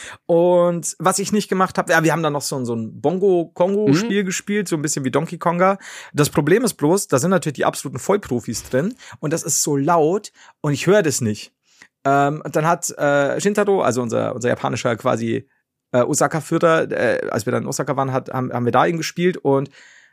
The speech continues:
Speaker 1: hat dann ein Anime-Lied, das ich nicht kannte und auch nicht <laughs> gehört hab, mit mir gespielt. Und ich so, "Lass auf schwer spielen. Ich kann das auf schwer."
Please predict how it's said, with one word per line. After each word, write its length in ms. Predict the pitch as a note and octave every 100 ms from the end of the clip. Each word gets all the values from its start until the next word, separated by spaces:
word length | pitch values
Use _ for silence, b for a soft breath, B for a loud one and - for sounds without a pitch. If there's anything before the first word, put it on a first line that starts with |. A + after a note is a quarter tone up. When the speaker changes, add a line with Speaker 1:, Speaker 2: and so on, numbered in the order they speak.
| _
Speaker 1:
hat 200 | C#3 C#3+
dann 200 | D3+ D3+ - _
ein 140 | E3 D3+
Anime-Lied, 540 | F3 E3+ D3 C3+ D#3
das 120 | D3+
ich 80 | D3
nicht 180 | C#3 -
kannte 420 | C#3 D#3+ F#3 G#3
und 100 | D#3+
auch 100 | D#3
nicht 160 | D#3 -
<laughs> 0 |
gehört 440 | C3+ F3+ G#3 C4
hab, 220 | D#3 C#3 C3
mit 160 | A#2+
mir 100 | D3
gespielt. 460 | A#2+ - - D3 E3+
Und 60 |
ich 60 | D#3+
so, 60 | D3+ B -
"Lass 180 | E3 D#3
auf 140 | B2+
schwer 240 | - D3 D3
spielen. 440 | - A#2+ G3+ C4 -
Ich 80 | -
kann 140 | D#3+
das 120 | E3 C#3
auf 120 | -
schwer." 420 | - D#3 D3+ C#3